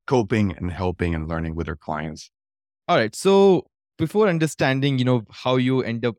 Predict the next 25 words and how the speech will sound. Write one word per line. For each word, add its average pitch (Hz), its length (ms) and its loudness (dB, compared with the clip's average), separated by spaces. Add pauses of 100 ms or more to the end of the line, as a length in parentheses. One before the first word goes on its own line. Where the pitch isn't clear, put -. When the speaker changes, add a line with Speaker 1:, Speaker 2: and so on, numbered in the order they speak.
Speaker 2:
sort 120 240 -6
of, 110 160 -8
you 107 60 -8
know, 104 140 -6 (1160)
converting 127 460 0
them 113 120 -2
to 110 100 -4
a 107 40 -2
customer, 117 480 -4 (120)
right, 104 160 -2
or 110 100 2
a 107 40 0
client, 107 380 -4
right, 117 100 0
I 131 40 2
Speaker 1:
Mm-hmm. 131 80 2
Speaker 2:
want 147 100 2
to 151 60 4
understand 135 500 -2
how 160 240 0
you 175 160 2
sort 151 180 0
of 139 220 -4
price 110 400 -2
your, 110 380 0